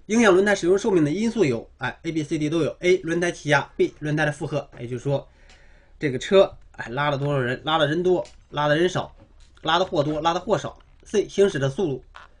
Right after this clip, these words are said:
D、道路的条件。六十一，轮胎搭配使用时正确的做法。搭配使用，A 说任意搭配不受限制，这很显然不正确。B、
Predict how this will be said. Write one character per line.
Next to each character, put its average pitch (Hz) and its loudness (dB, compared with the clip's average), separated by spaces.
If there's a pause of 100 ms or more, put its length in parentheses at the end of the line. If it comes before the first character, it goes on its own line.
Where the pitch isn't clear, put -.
(680)
D、 196 -4 (140)
道 170 2
路 156 -2
的 123 -4
条 127 -6
件。 156 -4 (360)
六 220 2
十 214 2
一， 233 -2 (360)
轮 202 4
胎 226 2
搭 214 -2
配 214 0
使 - -2
用 175 4
时 160 -12
正 190 0
确 139 -6
的 123 -6
做 123 -6
法。 110 -12 (220)
搭 160 -2
配 170 -4
使 147 -6
用， 156 -4 (1200)
A 214 2
说 190 0
任 214 2
意 185 2
搭 165 4
配 165 -2
不 143 -6
受 170 -2
限 147 0
制， 123 -6
这 135 -2
很 160 -6
显 135 -2
然 113 -6
不 143 -6
正 143 0
确。 110 -8 (640)
B、 214 0